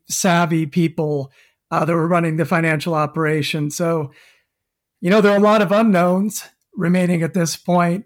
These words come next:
but I think it's, it's safe to say that they're, they're not financially challenged at present. And given the, I think the glee that Iran is feeling right now with what's going on,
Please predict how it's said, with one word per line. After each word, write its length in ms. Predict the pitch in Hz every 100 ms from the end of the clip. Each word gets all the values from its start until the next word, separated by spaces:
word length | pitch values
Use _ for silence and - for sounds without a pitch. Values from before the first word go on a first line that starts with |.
| -
but 280 | 160 170 - _ _ _ _
I 120 | - 156
think 240 | 196 180
it's, 300 | 160 - -
it's 240 | 185 156
safe 240 | - 180 147
to 100 | 160
say 300 | - 170 165
that 180 | 160 156
they're, 220 | 165 175 208
they're 160 | 170
not 280 | 170 170 -
financially 640 | 190 175 170 165 - 170 156
challenged 640 | - 160 165 160 156 139
at 300 | - 151 -
present. 640 | - 151 147 143 147 - - _ _ _ _ _ -
And 640 | 160 165 156 151 143 135 _ _ _ _ _ -
given 380 | 165 202 202 202
the, 380 | 180 170 160 175 _ -
I 140 | 170
think 260 | 147 190 -
the 100 | 170
glee 560 | 151 175 180 190 185
that 260 | 156 160 160
Iran 460 | 160 165 175 175 170
is 180 | 160 -
feeling 380 | 202 190 180 170
right 260 | 160 170
now 240 | 165 160 160
with 180 | 151
what's 240 | 170 170 -
going 280 | 170 165 156
on, 460 | 170 160 151 139